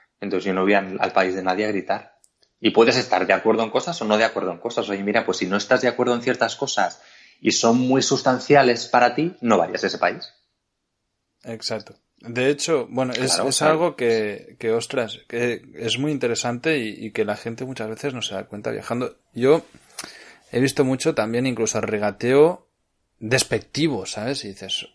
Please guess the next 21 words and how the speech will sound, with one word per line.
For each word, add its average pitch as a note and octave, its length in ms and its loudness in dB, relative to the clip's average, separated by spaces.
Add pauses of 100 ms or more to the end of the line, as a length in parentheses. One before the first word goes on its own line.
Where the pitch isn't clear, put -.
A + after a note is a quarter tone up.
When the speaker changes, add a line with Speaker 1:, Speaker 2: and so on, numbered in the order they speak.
(140)
Speaker 2:
oye, - 360 -14 (280)
Speaker 1:
Ujú. G#2+ 340 -6 (300)
Speaker 2:
hay C#3+ 180 6
países D#3 480 4
en A2 140 -2
los G#2 160 -4
que - 120 -4
es - 120 -2
una C3 180 -2
cultura, A2+ 640 -4 (200)
la G#2 260 -6
del F#2+ 120 -6
regateo, G2+ 600 -6
de A2 100 -8
Speaker 1:
Sí. G2+ 100 0
Speaker 2:
que G2 120 -2
negocias G2 440 -4
el G#2+ 100 0
precio G#2+ 360 -2
por G2 200 -6
todo, A2+ 360 0